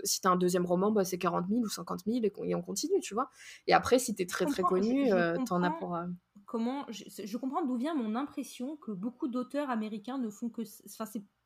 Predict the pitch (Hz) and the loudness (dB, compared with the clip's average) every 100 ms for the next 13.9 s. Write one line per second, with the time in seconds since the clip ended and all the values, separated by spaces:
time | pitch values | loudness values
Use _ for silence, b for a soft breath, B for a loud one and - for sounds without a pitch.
0 | - 220 208 208 214 214 226 233 277 262 | -8 -4 -2 -2 -2 -2 -4 -4 -6 -6
1 | 233 208 202 _ _ _ _ _ _ _ | -4 -4 -6 _ _ _ _ _ _ _
2 | 240 240 233 220 220 240 - 320 - - | -4 -2 8 10 10 8 2 0 -2 -2
3 | 226 254 381 - - 196 196 196 196 190 | 0 0 0 -4 -8 -6 -4 -4 -4 -6
4 | 185 180 _ _ _ _ - 302 294 277 | -8 -10 _ _ _ _ -8 -6 -4 -4
5 | 240 226 254 - _ 208 185 180 180 269 | -4 -6 -10 -12 _ -12 -10 -10 -6 -6
6 | 339 - _ _ - 233 226 - 247 311 | -6 -10 _ _ -10 -6 -6 -4 -2 -2
7 | - _ _ _ 233 269 262 233 214 208 | -4 _ _ _ 0 2 4 2 0 -6
8 | 208 202 190 185 175 170 - 180 185 226 | -6 -6 -6 -6 -8 -12 -12 -10 -6 -6
9 | 220 202 208 214 - 262 285 - 196 185 | -4 -2 -2 -2 -4 -4 -4 -6 -8 -6
10 | 196 247 - 202 185 _ 208 202 208 240 | -6 -6 -6 -8 -12 _ 2 6 8 6
11 | 208 196 - 214 196 220 208 196 190 208 | 4 2 -2 -2 0 0 -2 -4 -6 -8
12 | 214 240 262 196 196 202 247 254 302 - | -4 -4 4 6 8 8 8 10 8 8
13 | - 190 247 247 240 - 226 180 | 0 2 4 2 0 -2 0 -2